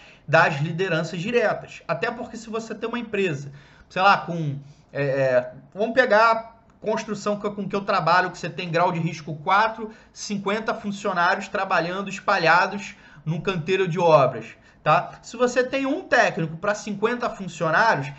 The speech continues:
será que esse técnico vai conseguir fazer um diálogo efetivo pra cinquenta pessoas? Eu acho que não. Então, o ideal é que,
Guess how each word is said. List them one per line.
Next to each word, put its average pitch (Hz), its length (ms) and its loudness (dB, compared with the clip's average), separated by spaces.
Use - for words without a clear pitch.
será 226 320 2
que - 160 -8
esse 277 400 -6
técnico 180 560 -2
vai 185 340 -4
conseguir 202 640 -6
fazer 226 640 2
um 247 120 -2
diálogo 196 600 4
efetivo 190 560 -2
pra 180 160 -4
cinquenta 165 460 -6
pessoas? 156 720 -4
Eu 269 220 -2
acho 185 260 2
que 302 100 -12
não. 233 340 -8
Então, 254 220 0
o 311 40 -2
ideal 240 800 2
é 233 140 2
que, 202 560 -2